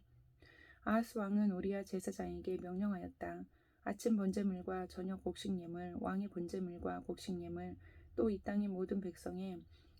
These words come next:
번제물과 곡식 예물과 부어드리는 예물을 모두 이 큰 제단 위에서 드리도록 하고, 번제물과 희생제물의 모든 피를 그 위에 뿌리시오. 그러나 그 놋제단은 내가 주님께 여쭈어 볼 때만 쓰겠소.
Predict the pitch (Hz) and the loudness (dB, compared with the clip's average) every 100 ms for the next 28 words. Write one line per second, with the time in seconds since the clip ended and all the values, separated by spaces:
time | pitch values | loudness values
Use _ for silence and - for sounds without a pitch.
0 | - 190 196 202 180 175 180 180 175 - | 0 2 4 2 0 0 -2 -2 -6 -4
1 | 196 180 175 180 180 - 190 185 180 180 | -2 -2 -4 -4 -4 -2 -2 0 -2 -2
2 | 180 170 170 185 - - - - - - | -2 -2 -2 0 0 -2 -12 -18 -6 0
3 | 196 220 208 180 - 208 202 190 185 185 | 2 2 2 0 -2 0 4 6 6 4
4 | 175 175 185 180 - 185 180 175 180 - | 2 -4 -4 -4 0 2 2 -2 -2 0
5 | - - - - - - - 196 196 202 | 6 8 6 2 -6 -4 4 4 6 4
6 | 190 185 190 185 202 240 233 208 185 185 | 2 2 2 2 2 4 4 2 0 0
7 | 175 170 170 175 - 196 185 185 - 185 | 0 -2 -4 -6 -4 -2 0 -2 -2 0
8 | 170 175 180 214 208 190 175 170 175 - | 2 0 0 0 0 0 -4 -4 -6 -10
9 | - - - - 196 196 202 196 185 175 | -18 -18 -2 4 6 4 2 2 2 2
10 | - 190 185 180 185 180 180 190 185 190 | 0 0 2 0 -2 -2 -2 -2 -2 0
11 | 180 175 185 170 - 190 175 180 - 180 | 0 -2 -2 -2 -2 -4 -2 -4 -2 -4
12 | 180 185 - - 185 - 175 175 | -4 -6 -6 -6 -8 -6 -8 -6